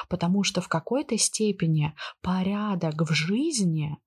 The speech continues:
у меня тоже ассоциируется с каким-то условным, со шкафом, который я открываю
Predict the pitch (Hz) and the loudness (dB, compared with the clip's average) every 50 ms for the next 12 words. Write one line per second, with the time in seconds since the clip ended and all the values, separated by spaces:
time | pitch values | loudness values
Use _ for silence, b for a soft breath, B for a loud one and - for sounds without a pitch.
0 | B B B B 185 - 190 185 185 185 185 180 - 220 247 254 254 220 - - | B B B B -4 2 4 4 4 4 2 0 0 0 0 0 0 0 -2 -2
1 | - - - 202 196 220 220 - 190 175 - 180 175 - 208 214 202 - 175 165 | -2 0 0 2 2 2 0 0 -2 0 0 0 4 6 6 6 6 4 -2 -6
2 | - - 196 202 202 185 175 170 165 156 156 - - - - - - - 156 - | -2 0 2 2 4 4 4 2 2 0 -2 -4 -2 2 2 4 4 4 2 2
3 | - - - - 247 330 370 - - - 165 156 151 156 B B B B B B | 0 0 0 0 0 0 -2 0 0 2 2 2 0 -2 B B B B B B
4 | - 185 185 - 202 202 202 196 185 180 175 196 190 175 180 175 175 - - 190 | 0 0 2 2 2 2 4 4 2 2 2 2 2 4 2 2 0 0 2 4
5 | 180 175 160 165 170 208 277 294 247 185 | 4 4 4 2 0 2 2 2 2 2